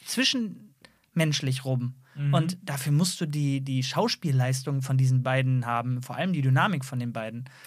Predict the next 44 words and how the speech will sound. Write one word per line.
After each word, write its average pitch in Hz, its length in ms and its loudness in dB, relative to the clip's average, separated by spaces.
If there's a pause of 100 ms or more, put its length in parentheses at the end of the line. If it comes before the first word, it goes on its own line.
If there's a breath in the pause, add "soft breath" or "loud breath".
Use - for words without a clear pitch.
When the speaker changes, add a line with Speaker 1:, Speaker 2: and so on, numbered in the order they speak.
Speaker 2:
Oh 110 40 -12
ja. 104 200 -12 (560 loud breath)
Speaker 1:
Ähm, 139 380 4 (840)
sehr, 170 320 4
sehr 190 140 6
rund. 170 380 2
Und 175 220 -4
auch 175 160 2
hier, 247 400 4 (140)
vielleicht 196 300 0
ist 202 180 -6
das 190 160 0
jetzt 180 200 -2
so - 80 -4
ein 165 60 2
bisschen 180 240 0
konstruiert, 175 640 -2
dass 180 120 2
ich 160 140 -4
irgendwie 180 280 4
immer 180 180 2
denke, 180 320 -2
ja, 160 360 -4
da-, 151 120 -8
das 180 280 -4
kann 208 280 -4
Kino 196 400 -2
sein. 185 540 0
Speaker 2:
Mhm. 143 360 0
Speaker 1:
Aber 180 200 4
doch, 285 460 2 (120)
das, 190 260 -4
das 185 240 -6
ist - 260 -8
etwas, 190 520 -2
was 185 180 0
ich 175 120 2
so 190 120 0
noch 208 120 2
nie 202 140 0
gesehen 185 420 0
hab. 127 220 -2
Ein 160 180 -2
so, 196 400 0